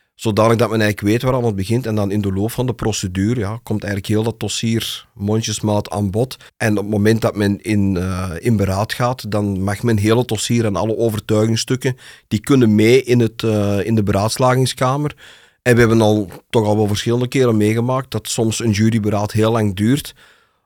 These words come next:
omdat dan naderhand blijkt dat men inderdaad bepaalde video's terug wil zien of omdat men bepaalde P V's wil nalezen waar naar verwezen is. Dus die mensen nemen dat inderdaad zeer au sérieux, maar die hebben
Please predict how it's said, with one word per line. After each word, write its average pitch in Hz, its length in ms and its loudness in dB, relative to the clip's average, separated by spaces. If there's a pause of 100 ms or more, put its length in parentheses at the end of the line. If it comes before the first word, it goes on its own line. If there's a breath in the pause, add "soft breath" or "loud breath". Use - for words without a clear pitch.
(140)
omdat 110 300 2
dan 110 120 2
naderhand 110 460 2
blijkt 95 280 -2
dat 110 120 -4
men 110 140 -2
inderdaad 101 640 -4
bepaalde 101 540 -4
video's 107 420 -2
terug 120 240 0
wil 113 180 0
zien 117 320 0
of 107 140 -6
omdat 98 300 -4
men 104 180 -2
bepaalde 107 400 0
P - 120 -4
V's 104 380 0
wil 120 180 2
nalezen 110 580 2
waar 113 120 -2
naar 113 180 0
verwezen 107 500 -2
is. 139 220 -8 (340 loud breath)
Dus 120 160 0
die 107 120 2
mensen 123 320 2
nemen 123 220 2
dat 101 120 0
inderdaad 101 400 0
zeer 113 260 2
au 113 120 -2
sérieux, 107 380 0
maar 110 100 -2
die 104 140 -2
hebben 104 300 -4